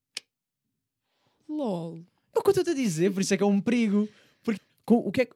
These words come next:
Speaker 2: o que é que passa na cabeça das pessoas a acharem que, ah, ele fez vinte e cinco anos,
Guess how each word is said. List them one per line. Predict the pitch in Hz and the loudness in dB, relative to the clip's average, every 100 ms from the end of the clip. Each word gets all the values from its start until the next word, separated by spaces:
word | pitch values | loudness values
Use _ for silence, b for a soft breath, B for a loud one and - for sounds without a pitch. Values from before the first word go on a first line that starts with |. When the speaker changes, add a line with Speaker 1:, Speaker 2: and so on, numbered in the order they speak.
| _ | _
Speaker 2:
o | - - | -18 -12
que | 151 | -10
é | |
que | - | -6
passa | 131 123 156 | -6 -2 0
na | 151 | 2
cabeça | 131 98 - | 0 -2 -4
das | 117 120 | -6 -6
pessoas | - 139 143 | -4 -2 0
a | 147 | -2
acharem | 143 135 123 | -2 -4 -4
que, | 117 95 - _ | -8 -10 -12 _
ah, | 165 | -6
ele | 120 | -6
fez | 110 113 | -6 -6
vinte | 120 123 | -4 -4
e | - | -4
cinco | 139 131 151 | -8 -4 -4
anos, | 175 208 | -4 -6